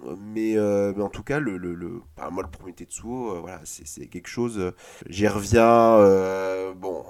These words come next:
euh, on va dire, euh, on va dire, allez, peut-être une fois tous les, tous les dix ans, <laughs> peut-être, je sais pas. Mais on y revient, ça c'est sûr. C'est des films qu'on n'oublie pas.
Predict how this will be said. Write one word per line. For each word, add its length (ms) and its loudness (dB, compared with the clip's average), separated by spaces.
euh, 400 -6
on 100 0
va 100 6
dire, 220 0
euh, 360 -6
on 80 -12
va 140 2
dire, 240 -8
allez, 180 -4
peut-être 320 -12
une 120 -8
fois 200 0
tous 160 -10
les, 240 -4
tous 140 -14
les 80 -10
dix 400 -6
ans, 140 0
<laughs> 40 -20
peut-être, 480 -8
je 60 -20
sais 180 -8
pas. 300 -6
Mais 60 6
on 120 6
y 80 4
revient, 360 0
ça 160 -14
c'est 160 -10
sûr. 300 -14
C'est 160 -12
des 140 -2
films 220 -6
qu'on 160 -4
n'oublie 260 -2
pas. 240 2